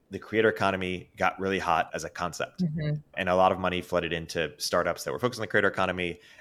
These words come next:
Speaker 1: And my sense is that people perceived that wasn't money super well spent in the
Speaker 2: Mm-hmm.
Speaker 1: sense that there haven't been, like, huge outcomes that came from some of the companies that were excited there. Maybe the outcomes were just in the creators. <laughs>
Speaker 2: Yeah.
Speaker 1: How would you kind of reflect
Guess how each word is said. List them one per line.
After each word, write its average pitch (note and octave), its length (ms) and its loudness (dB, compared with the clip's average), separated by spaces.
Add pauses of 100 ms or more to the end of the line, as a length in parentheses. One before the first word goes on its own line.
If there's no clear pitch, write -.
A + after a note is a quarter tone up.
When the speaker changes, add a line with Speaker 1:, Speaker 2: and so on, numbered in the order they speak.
(120)
Speaker 1:
And G2+ 140 -2
my G#2+ 140 4
sense E3+ 580 0
is G#2+ 220 2
that G2 480 4
people A#2 240 -2
perceived G2 540 -8
that G2 160 0
wasn't F#2 360 -4
money F2+ 380 -4
super - 260 -6
well F2 180 2
spent A2+ 420 0 (160)
in G3 120 0
the F3 60 0
Speaker 2:
Mm-hmm. E3+ 40 0
Speaker 1:
sense G2 200 0
that - 440 2 (300)
there G#2 140 2
haven't F2+ 180 2
been, F2+ 120 -2
like, F2 140 -4
huge F2+ 240 -4
outcomes E2 640 -4
that D#2 360 -4
came F2 200 -4
from - 140 -16
some E2 180 -4
of D#2 40 -4
the D#2 180 0 (160)
companies D#2 300 -4
that D2+ 100 -6
were D2+ 60 -8
excited D2+ 260 -4
there. B1+ 160 -4 (260)
Maybe A2 180 6
the G#2 60 10
outcomes G2 360 4
were F2+ 80 -6
just F2 260 -4
in E2 100 -6
the E2 240 -4 (400)
creators. - 480 -2
<laughs> - 80 -6
Speaker 2:
Yeah. - 640 0 (180)
Speaker 1:
How D#3 140 4
would C#3+ 120 2
you B2 100 0
kind A#2+ 160 4
of F#2 60 -2
reflect F#2+ 580 0